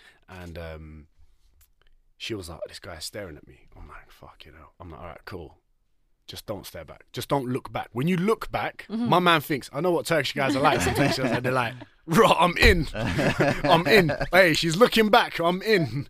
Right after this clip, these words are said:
Speaker 1: <laughs> She wants to get married." <laughs> You know? So I was like, "Just don't look back." And then curiosity is, uh, like, you just look up, innit? And I'm like, "Oh my days, bruv, I'm gonna have to go to this table and
Speaker 3: Yeah.
Speaker 1: slap this guy." <laughs>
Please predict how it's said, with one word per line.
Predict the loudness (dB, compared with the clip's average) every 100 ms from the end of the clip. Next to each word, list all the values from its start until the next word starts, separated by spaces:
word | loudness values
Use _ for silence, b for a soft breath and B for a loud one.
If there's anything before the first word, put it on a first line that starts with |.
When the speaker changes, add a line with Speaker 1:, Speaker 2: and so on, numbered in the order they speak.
| -8
Speaker 1:
<laughs> | -2
She | 2
wants | 4 4 2
to | -4
get | -4
married." | -4 -4 -4 -4 -8 -10
<laughs> | 2 4 4 0 -4 -2 -4 0
You | 0
know? | 2 2 0 -6
So | 2
I | 4
was | 4 4
like, | 4 2 0
"Just | -6 -6 -8
don't | -8 -6 -8
look | -8
back." | -6 -6 -8 B B B
And | -6
then | -6 -6 _ _ -20 -20 -10
curiosity | -2 2 2 2 -2 -4
is, | -4 -2
uh, | -2 -2 -2 -4
like, | -4 -4
you | -8
just | -6 -6 -6
look | -6 -4 0
up, | 0 0
innit? | -6 -6
And | -10
I'm | -14 -14
like, | -16
"Oh | -20
my | -20
days, | -20 -20 -20
bruv, | -20 -20
I'm | -20
gonna | -20
have | -20
to | -20
go | -20
to | -20 -20
this | -20
table | -20 -20 -18
and | -12
Speaker 3:
Yeah. | -10
Speaker 1:
slap | -10 -14 -20
this | -20
guy." | -20 -18 -18 B B B B
<laughs> | -6 -4 -2 -2